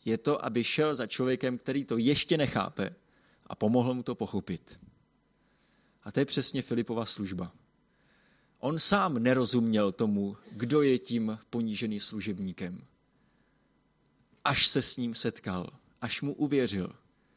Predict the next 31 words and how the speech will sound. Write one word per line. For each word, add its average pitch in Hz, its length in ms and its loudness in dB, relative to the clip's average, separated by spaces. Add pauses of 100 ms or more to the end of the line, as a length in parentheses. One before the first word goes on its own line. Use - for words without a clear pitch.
(760)
A - 80 -14
tehdy 135 340 2
byl 151 220 6
naplněn 139 440 0
Božím 123 300 0
duchem 131 400 -2 (360)
a 127 120 2 (440)
poznal 120 640 2 (160)
tu 113 120 -8
otcovu 117 500 -6
náruč. 104 540 -4 (680)
Protože 127 340 0
Duch 143 120 0
Svatý 139 340 -2
nedělá 131 340 -2
nic 131 280 -4
jiného, 117 300 -2
než 110 220 -4
že 107 120 -4
ukazuje 107 540 -6
na 101 100 -6
Krista. - 540 -6 (320)
A - 100 -12
kdo 113 140 0
vidí 113 240 0
Krista, 107 400 -4
vidí 101 260 -6
Otce. 104 420 -8 (720)
A 113 100 -2
ten 160 160 4
Filip, 185 360 8